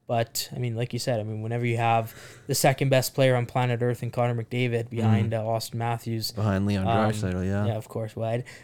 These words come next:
Speaker 1: Um, then, I mean, we'll see what happens. So, okay. Well, I'll get my quick World Junior, uh, bit in here 'cause I do wanna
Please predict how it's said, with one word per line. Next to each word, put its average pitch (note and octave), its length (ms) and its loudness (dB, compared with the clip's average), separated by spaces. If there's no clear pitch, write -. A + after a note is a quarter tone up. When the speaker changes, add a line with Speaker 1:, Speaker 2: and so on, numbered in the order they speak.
Speaker 1:
Um, A2+ 500 -2
then, A#2 400 -2
I B2+ 60 0
mean, B2 140 2
we'll A#2+ 120 0
see B2+ 160 2
what A#2+ 80 2
happens. A2+ 400 0
So, C3 260 -4
okay. C3+ 300 0
Well, D3+ 220 4
I'll F3 100 10
get F#3+ 160 6
my F3+ 140 8
quick - 280 4
World E3 220 6
Junior, D3+ 560 6
uh, D3 380 10
bit C#3 340 2
in D3 160 2
here D#3 240 6
'cause - 160 -8
I C3 120 6
do C3 200 0
wanna C3 320 4